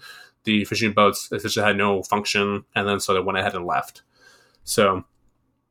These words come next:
one day, the Icelandic Coast Guard vessel, the Eggs, came upon an unmarked fishing trawler and demanded it identify itself. Now, the fishing boat refused and only played Rule Britannia over the radio in response,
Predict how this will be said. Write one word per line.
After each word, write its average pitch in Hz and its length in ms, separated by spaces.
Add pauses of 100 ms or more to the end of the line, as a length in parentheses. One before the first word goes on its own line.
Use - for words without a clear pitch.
(180)
one 147 280
day, 120 300
the 110 160
Icelandic 110 380
Coast 117 200
Guard 107 140
vessel, 101 340
the 92 220
Eggs, 147 640
came 123 120
upon 110 380
an 104 100
unmarked 175 340
fishing 170 260
trawler 185 560
and 107 80
demanded 110 360
it 120 240
identify 104 440
itself. - 500 (480)
Now, 101 100
the 92 80
fishing 131 300
boat 113 140
refused 175 600
and 107 140
only 107 140
played 104 180
Rule 110 200
Britannia 107 540
over 98 120
the 101 120
radio 101 320
in 95 60
response, - 680